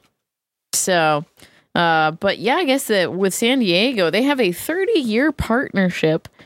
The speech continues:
that has been focused on protecting and recovering the giant pandas. Those silly billy dumb bastards.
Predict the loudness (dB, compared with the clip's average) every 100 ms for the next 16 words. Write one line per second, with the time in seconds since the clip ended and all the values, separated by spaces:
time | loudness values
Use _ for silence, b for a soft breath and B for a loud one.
0 | b b b 0 0 0 0 0 0 -2
1 | -2 0 0 0 -4 -4 -8 -4 -2 0
2 | -2 -4 0 -2 0 0 0 0 0 0
3 | 0 0 0 0 0 0 0 -4 -2 0
4 | 0 0 0 -4 _ _ _ _ _ -4
5 | 0 0 -2 -2 2 2 2 0 0 2
6 | 2 0 -2 -2 -2 0 -2 0 0 0
7 | -4 -2 0 0 -2 -8